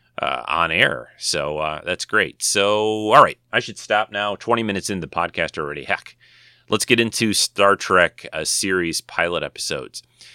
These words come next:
To begin with, um, I'm just gonna get segue right into this, and then we'll play a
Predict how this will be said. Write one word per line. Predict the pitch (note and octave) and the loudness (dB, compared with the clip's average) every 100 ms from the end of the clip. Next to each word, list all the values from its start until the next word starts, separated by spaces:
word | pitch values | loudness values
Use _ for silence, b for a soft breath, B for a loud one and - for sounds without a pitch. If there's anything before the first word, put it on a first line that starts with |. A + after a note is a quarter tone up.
| B | B
To | - | -8
begin | A#2+ D#3+ B3 | -2 0 2
with, | F#3+ G#2+ - - | 2 0 -4 -4
um, | E2 E2 E2 D#2+ D#2 D2+ _ | -2 -2 -4 -6 -10 -16 _
I'm | F#2+ G#2 | -8 -6
just | - | -6
gonna | F2+ | -8
get | D#2+ D#2+ | -8 -2
segue | - F2+ E2+ D#2 D#2+ | 0 2 0 -6 -8
right | E2+ E2+ | -4 -4
into | E2+ D#2+ | -6 -12
this, | D2 C#2+ | -12 -10
and | E2 | -10
then | D#2+ | -10
we'll | D#2 | -12
play | - E2 D#2 | -6 -4 -4
a | D2 C#2 | -6 -10